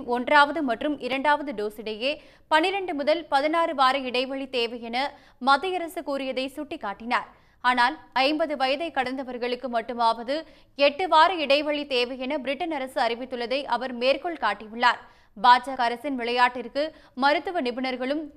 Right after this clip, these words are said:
விஞ்ஞானிகளும் பலிகடா ஆகிவிடக் கூடாது என கூறியுள்ள ப. சிதம்பரம், தடுப்பூசி விவகாரத்தில் மருத்துவ நிபுணர்களும் விஞ்ஞானிகளும் உண்மையை கூற வேண்டும் என வலியுறுத்தியுள்ளார்.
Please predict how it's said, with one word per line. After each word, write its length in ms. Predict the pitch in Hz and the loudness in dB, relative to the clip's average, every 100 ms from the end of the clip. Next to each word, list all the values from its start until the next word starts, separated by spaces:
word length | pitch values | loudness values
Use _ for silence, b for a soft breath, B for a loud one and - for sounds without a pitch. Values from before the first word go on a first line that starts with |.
| 226 | -6
விஞ்ஞானிகளும் 680 | 277 330 359 302 247 269 302 | -4 -2 -2 -2 -4 -4 -2
பலிகடா 440 | 247 262 311 339 302 | -2 -2 -2 2 4
ஆகிவிடக் 440 | 247 277 254 254 247 | 2 0 -6 -6 -6
கூடாது 340 | 247 247 254 254 | 0 4 4 2
என 80 | 262 262 | -8 -6
கூறியுள்ள 440 | 254 254 247 262 | -6 -6 -6 -4
ப. 140 | 254 226 | 0 0
சிதம்பரம், 420 | 233 226 220 220 311 b b b - | 0 -12 -8 -6 -6 b b b 2
தடுப்பூசி 520 | 311 381 403 415 403 311 | 4 4 2 -2 -2 -2
விவகாரத்தில் 600 | 277 311 302 285 294 339 311 240 | 0 4 4 4 0 -8 -6 -2
மருத்துவ 380 | 262 311 349 330 | -2 -2 -4 -4
நிபுணர்களும் 640 | 247 269 262 247 262 330 b b | -4 -4 -6 -2 -2 -4 b b
விஞ்ஞானிகளும் 760 | - 277 294 302 294 285 277 339 | -6 -2 2 4 2 0 -2 -4
உண்மையை 440 | - 262 330 359 330 | -4 -4 -2 -2 -4
கூற 240 | 277 269 262 | -2 0 0
வேண்டும் 280 | 254 254 269 277 | -2 -4 -6 -4
என 100 | 302 | -2
வலியுறுத்தியுள்ளார். 880 | 247 285 262 226 220 226 240 - | -2 -4 -8 -12 -14 -2 0 0